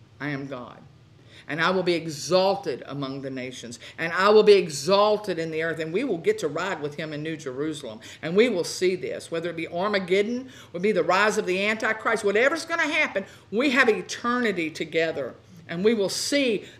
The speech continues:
the battlefield, and we will see the glory and the victory of our God.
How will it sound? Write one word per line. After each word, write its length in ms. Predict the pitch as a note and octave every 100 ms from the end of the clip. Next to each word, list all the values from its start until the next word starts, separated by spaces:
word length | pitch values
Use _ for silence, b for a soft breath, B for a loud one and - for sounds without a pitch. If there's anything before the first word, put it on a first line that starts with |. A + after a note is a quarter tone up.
| -
the 100 | F#3+
battlefield, 800 | G3+ F#3+ F#3 D#3 - E3 C#3+ B B
and 140 | F3+
we 100 | A3
will 140 | A#3+
see 240 | G#3+ - C4
the 120 | G#3
glory 480 | F3+ F3 F3 E3 -
and 120 | E3+
the 60 | D#3+
victory 380 | D#3 D#3+ D#3+ D3+
of 100 | C#3+
our 160 | C#3
God. 380 | C#3 D3 B2 E2+